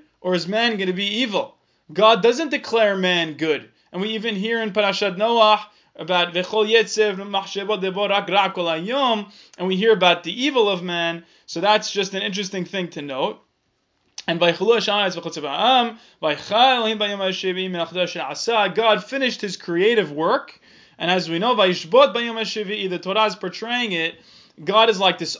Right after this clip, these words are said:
artist who finally finished this grand project, and once he's finished with it,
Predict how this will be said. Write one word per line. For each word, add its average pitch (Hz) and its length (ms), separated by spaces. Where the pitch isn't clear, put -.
artist 233 460
who 190 100
finally 226 560
finished 220 560
this 151 160
grand 196 480
project, 208 600
and 170 120
once 214 200
he's 185 160
finished 240 380
with 202 220
it, 190 240